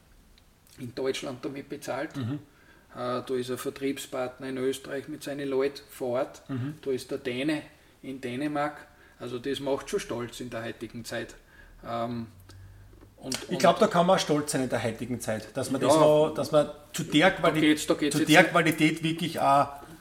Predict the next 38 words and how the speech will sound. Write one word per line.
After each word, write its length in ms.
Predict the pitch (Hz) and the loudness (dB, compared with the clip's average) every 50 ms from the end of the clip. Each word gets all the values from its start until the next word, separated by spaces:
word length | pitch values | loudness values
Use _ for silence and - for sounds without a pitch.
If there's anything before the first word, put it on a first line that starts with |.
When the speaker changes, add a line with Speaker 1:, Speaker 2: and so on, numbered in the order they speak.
| - - _ - - | -20 -20 _ -16 -8
Speaker 1:
Aber 180 | - 135 143 143 | -6 -2 0 2
wie 100 | 156 151 | 2 0
gesagt, 200 | 147 - 160 147 - | 0 0 -2 0 0
Speaker 2:
das 140 | 113 117 156 | 2 2 4
Speaker 1:
noch 160 | 170 175 175 | 6 6 6
einmal, 180 | 160 151 143 135 | 6 6 4 2
Speaker 2:
liefern 60 | 139 | 2
Speaker 1:
wir 80 | 139 135 | 0 0
Speaker 2:
kann, 80 | - | 0
Speaker 1:
sind 160 | - 131 120 - | 0 -2 -2 -2
Speaker 2:
ja. 60 | 143 | 0
Speaker 1:
Menschen, 520 | 139 143 160 165 165 - - 147 127 127 127 131 | 0 2 2 0 0 -4 -8 -8 -10 -10 -12 -12
es 120 | - - | -14 -14
kann 180 | - 135 135 135 | -10 -8 -8 -6
immer 280 | 139 160 160 156 147 139 | -4 -2 0 2 2 2
was 200 | 147 143 143 - | 0 -2 -2 -4
daneben 400 | 151 139 131 135 143 156 160 151 | -6 -4 -2 0 0 0 0 0
gehen. 400 | 156 156 170 170 160 156 143 110 | 0 0 2 0 -2 -4 -6 -2
Ja, 280 | 139 165 175 180 185 180 | 2 6 6 8 6 6
da 140 | - - 156 | 4 0 -2
muss 260 | 156 160 160 160 147 | 0 2 0 0 0
man 100 | 156 160 151 | 0 -2 -2
schauen, 360 | - 131 131 143 160 165 160 | 0 2 2 2 2 2 0
wie 80 | 160 156 | 0 0
man 160 | 156 156 151 | -2 -2 -2
das 180 | 156 147 - | -4 -4 -2
regelt 460 | 123 135 147 151 160 160 156 - - - | -2 -2 0 0 0 0 -2 -2 -8 -16
und 260 | - 165 147 147 - | -16 -16 -16 -14 -10
wo 100 | 135 139 | -10 -8
man 140 | 147 139 127 | -6 -4 -4
helfen 360 | 131 151 151 - - 151 139 | -2 -4 -4 -4 -6 -10 -6
kann. 360 | - 135 143 156 156 147 139 | -4 -4 -2 -2 -2 -4 -6
Oder 300 | 139 143 139 143 139 139 | -8 -8 -6 -6 -4 -2
wo, 240 | 143 143 147 - - - | -2 -4 -4 -6 -8 -12
auf 200 | - - - - | -14 -14 -12 -10
der 120 | - 123 120 | -6 -6 -4
anderen 200 | 135 147 147 139 | -4 -4 -4 -4
Seite 360 | - 139 135 135 - - | -2 -2 -2 -2 -4 -6